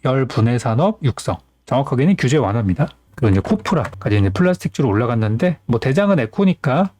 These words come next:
에코의 흐름에 따라서 친구들도 같이 갈 수도 있겠죠. 자, 그리고 이제 러시아 가스 차단은 뭐 맨날 나오는 뉴스라서 뭐 새로운 테마로 묶기는 좀 그렇습니다만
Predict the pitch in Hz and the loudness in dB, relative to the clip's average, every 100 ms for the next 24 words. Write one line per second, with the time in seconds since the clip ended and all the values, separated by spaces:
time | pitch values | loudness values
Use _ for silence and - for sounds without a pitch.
0 | _ - - 170 151 151 185 190 180 160 | _ -6 -2 2 2 2 2 2 2 0
1 | 147 139 180 - 202 202 175 165 214 - | 0 0 0 2 2 4 2 2 0 -4
2 | _ - - 143 110 104 131 120 - - | _ -8 -4 -2 -2 -2 0 0 -2 -6
3 | - - - 135 139 - 185 196 220 214 | -8 -16 -4 0 0 2 2 2 2 2
4 | 208 208 208 202 190 123 139 202 196 220 | 4 2 4 4 4 2 0 0 0 -2
5 | 226 - 226 208 196 175 120 104 226 277 | -4 -4 -2 2 2 2 2 2 4 4
6 | 285 247 208 120 - - 143 139 127 107 | 4 4 4 2 -2 0 2 4 2 0
7 | 113 107 139 107 98 98 175 190 196 185 | 0 0 0 0 -2 -2 0 2 2 2
8 | 175 160 156 95 - 135 135 127 104 107 | 2 2 2 0 0 0 2 0 0 0
9 | 120 104 98 135 127 | 0 0 0 0 -2